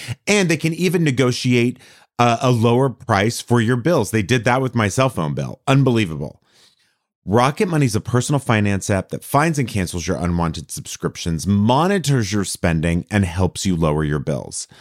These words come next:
Rocket Money has over five million users and has helped save its members an average of seven hundred and twenty dollars a year. Most people think that, like, max, they're overspending by, like, you know,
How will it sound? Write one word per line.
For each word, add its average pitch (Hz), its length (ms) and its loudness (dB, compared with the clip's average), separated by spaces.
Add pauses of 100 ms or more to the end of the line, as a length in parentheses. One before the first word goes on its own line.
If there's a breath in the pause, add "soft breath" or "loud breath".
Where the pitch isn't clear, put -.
(360 loud breath)
Rocket 104 320 0
Money 123 220 0
has 110 180 0
over 85 240 -2 (240)
five 101 440 0 (120)
million 110 880 2
users 107 720 0
and 90 180 -2
has 87 140 -4
helped 92 240 -2
save 117 480 0
its - 260 -6
members 110 460 0
an 98 240 -2
average 92 440 -2 (380 loud breath)
of 98 160 -6
seven 120 480 -2
hundred 113 640 0 (100)
and 98 220 0
twenty 113 800 0 (120)
dollars 98 640 0
a 101 80 0
year. 87 380 0 (300 loud breath)
Most 160 260 2
people 220 240 0
think 143 360 -2
that, 135 140 -2
like, 101 220 0
max, 90 540 -2
they're 113 160 0
overspending 95 720 -2
by, 92 100 2
like, 87 240 -2 (400 soft breath)
you 180 80 4
know, 90 240 0